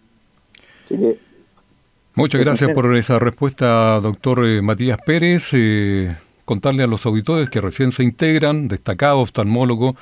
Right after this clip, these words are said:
Speaker 2: con amplia experiencia en cirugía ocular y que está en la clínica Clever Salud, que está ubicada en la calle Cáceres seiscientos treinta. Los teléfonos se los vamos a repetir, ¿ah? Para que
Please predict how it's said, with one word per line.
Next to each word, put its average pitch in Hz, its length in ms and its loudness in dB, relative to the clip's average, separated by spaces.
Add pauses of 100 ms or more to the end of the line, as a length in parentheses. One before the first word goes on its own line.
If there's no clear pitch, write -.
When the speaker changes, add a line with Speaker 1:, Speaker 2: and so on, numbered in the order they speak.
(260)
Speaker 2:
con 98 160 -4
amplia 131 280 0
experiencia 117 760 -2
en 127 280 -2
cirugía 117 680 -4
ocular 139 580 -2 (340)
y 202 180 -2
que 180 360 0
está 131 500 0
en 117 200 0
la 101 120 -2
clínica 113 520 -2
Clever 107 300 -4
Salud, 123 300 -4
que 113 80 -6
está 101 160 -4
ubicada 110 320 -2
en 117 80 -2
la 85 80 -6
calle 101 260 -4
Cáceres 151 380 -4
seiscientos 123 580 -4
treinta. 170 460 -2 (260)
Los 101 200 -2
teléfonos 147 420 0
se 117 80 -2
los 104 80 0
vamos 117 220 -2
a - 20 -2
repetir, 139 380 -2
¿ah? 131 120 -2 (360)
Para 107 240 0
que 139 320 0